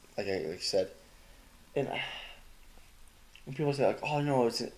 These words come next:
it didn't feel intentional." It didn't make sense. There's a difference between putting mystery and intrigue and having an open ending, and then having a messy movie that doesn't make sense.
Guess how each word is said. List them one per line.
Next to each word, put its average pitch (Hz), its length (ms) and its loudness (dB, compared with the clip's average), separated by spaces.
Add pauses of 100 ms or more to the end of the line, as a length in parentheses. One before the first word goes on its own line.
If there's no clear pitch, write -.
(160)
it - 160 -2
didn't 147 320 6
feel 156 160 8
intentional." - 560 2 (2000)
It - 240 8
didn't 143 140 10
make 131 140 6
sense. - 600 4 (560)
There's 127 140 4
a 131 60 4
difference 165 320 6
between 139 500 2 (180)
putting 123 280 4
mystery 143 640 4
and 113 200 -4
intrigue 131 640 2
and 120 140 -6
having 113 340 2
an - 80 -8 (140)
open 127 320 8
ending, 156 480 0 (760)
and 127 120 8
then 123 100 8
having 127 420 8
a 104 60 4
messy 113 460 6
movie 110 400 4
that 101 120 2
doesn't 101 240 2
make 98 140 -2
sense. - 520 0